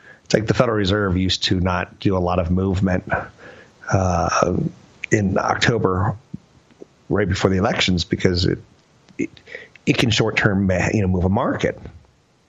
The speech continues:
And, uh, you don't want the Fed makers, the policy makers, to move markets and,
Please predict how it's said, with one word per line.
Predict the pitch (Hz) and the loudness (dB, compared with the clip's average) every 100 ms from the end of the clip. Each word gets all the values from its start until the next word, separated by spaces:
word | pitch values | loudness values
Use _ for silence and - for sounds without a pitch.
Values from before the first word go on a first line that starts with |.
| _ _ - - - - - - - - - | _ _ -20 -12 -10 -8 -12 -18 -20 -20 -4
And, | 101 95 | -2 0
uh, | 90 85 82 87 92 | 0 0 0 0 -2
you | - | -2
don't | 104 92 | 0 0
want | 98 98 - | -2 -4 -2
the | 95 | 0
Fed | 104 107 92 | 2 2 2
makers, | 92 90 - 92 80 | 0 0 0 0 0
the | 82 | 0
policy | 98 101 98 | 0 0 0
makers, | 85 85 - 85 85 | 0 -2 -2 -2 -2
to | - 90 87 85 - - - - _ - | -2 -2 -2 -4 -6 -10 -14 -18 _ -2
move | 92 87 - | 0 0 0
markets | 92 90 - - - | 0 0 -2 0 0
and, | 90 | 0